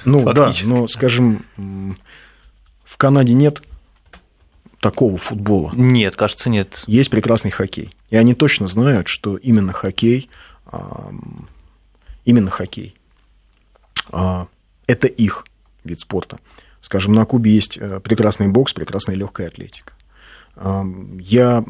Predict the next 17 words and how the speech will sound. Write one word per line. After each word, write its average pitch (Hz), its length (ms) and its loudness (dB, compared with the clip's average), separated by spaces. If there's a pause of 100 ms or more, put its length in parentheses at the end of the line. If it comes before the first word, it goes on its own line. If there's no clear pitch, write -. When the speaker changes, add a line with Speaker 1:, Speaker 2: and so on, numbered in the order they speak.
(140)
Speaker 1:
с - 80 -10
трудом 147 320 4
себе 113 180 -2
представляю, 110 600 0
чтобы, 101 460 -2
м, 98 460 -6 (540)
всё-таки 120 440 -2
на 104 460 2
Северном 107 380 2
Кавказе, 104 640 0 (560)
а, 101 220 -4
футбол 139 420 2
когда-нибудь 101 480 2
заменил 98 320 2
борьбу. 95 420 -2 (1400)
Speaker 2:
Хотя 113 280 0
Анжи, 110 380 0